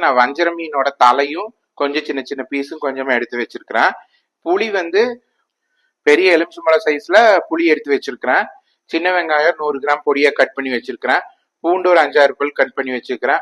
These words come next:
மஞ்சத்தூள், இது வந்து மல்லித்தூள், இது வீட்ல அரைச்ச குழம்பு மிளகாத்தூள்,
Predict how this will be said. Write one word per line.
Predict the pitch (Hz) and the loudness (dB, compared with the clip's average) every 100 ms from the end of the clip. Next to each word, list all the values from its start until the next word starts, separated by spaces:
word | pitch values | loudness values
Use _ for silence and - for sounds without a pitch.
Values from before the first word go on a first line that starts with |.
| 123 | -2
மஞ்சத்தூள், | 131 139 151 147 143 180 208 _ _ _ _ _ _ 156 | -2 0 -2 0 2 2 0 _ _ _ _ _ _ -4
இது | 156 151 | 0 0
வந்து | 165 190 143 | 0 0 0
மல்லித்தூள், | 143 160 160 143 180 208 156 | 0 -4 -4 0 0 -2 -6
இது | 147 170 | -8 -8
வீட்ல | 175 175 156 | -4 2 2
அரைச்ச | 147 190 - | 2 -2 2
குழம்பு | 147 143 143 | 2 2 2
மிளகாத்தூள், | 131 123 - 123 135 | 4 4 2 -2 -2